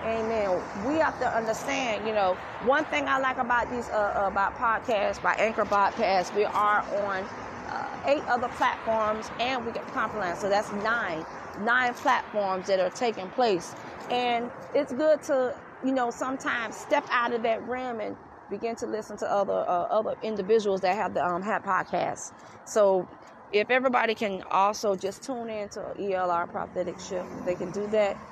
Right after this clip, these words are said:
that'll be great. For those who want to, uh, become a part of it, send us reporters. We are, uh, definitely expecting, um, God to move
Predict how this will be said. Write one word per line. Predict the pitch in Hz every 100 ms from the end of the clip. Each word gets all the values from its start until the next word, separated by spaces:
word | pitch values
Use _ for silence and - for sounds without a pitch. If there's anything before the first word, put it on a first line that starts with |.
| - -
that'll | 170 170
be | 175
great. | 175 175 165
For | -
those | 180 180 180 -
who |
want | 185 170 156 -
to, | 190 165 156 - - - -
uh, | 123 90 - - - _ - -
become | 185 214 190
a |
part | 190 226 208
of | 196 180
it, | 165 -
send | - 233 208
us | 185 -
reporters. | 185 233 214 202
We | 202 180
are, | 160 160
uh, | 98 - - - - - - - - - - -
definitely | 208 226 233 220
expecting, | 208 - 208 208 202 202
um, | 147 175 170 - - - -
God | 180 185 - -
to | 170
move | 175 220 254 254